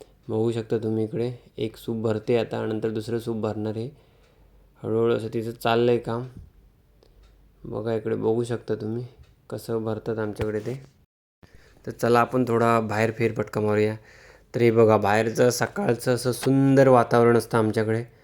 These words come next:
बघू शकता तुम्ही, बाहेर किती मस्त वातावरण आहे. घराच्या बाजूलाच, म्हणजे समोरच ही भात शेती आहे, संपूर्ण शेती केलेली आहे. आणि समोर अशी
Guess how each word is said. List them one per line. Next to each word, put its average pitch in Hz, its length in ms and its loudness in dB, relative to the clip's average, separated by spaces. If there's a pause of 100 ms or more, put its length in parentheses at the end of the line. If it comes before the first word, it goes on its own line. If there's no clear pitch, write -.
(340)
बघू 117 280 2
शकता 120 260 0
तुम्ही, 117 380 -2 (720)
बाहेर 117 260 0
किती 123 680 -2 (100)
मस्त 120 440 -6
वातावरण 117 600 4
आहे. 123 160 -2 (360)
घराच्या 135 600 0
बाजूलाच, 131 520 4
म्हणजे 120 180 2
समोरच 127 540 2 (500)
ही 120 60 -2
भात 120 280 4
शेती 131 280 2
आहे, 123 120 4
संपूर्ण 117 480 0 (280)
शेती 113 360 -2
केलेली 110 300 2
आहे. 123 100 -2 (580)
आणि 117 580 2
समोर 110 380 0
अशी 113 260 -4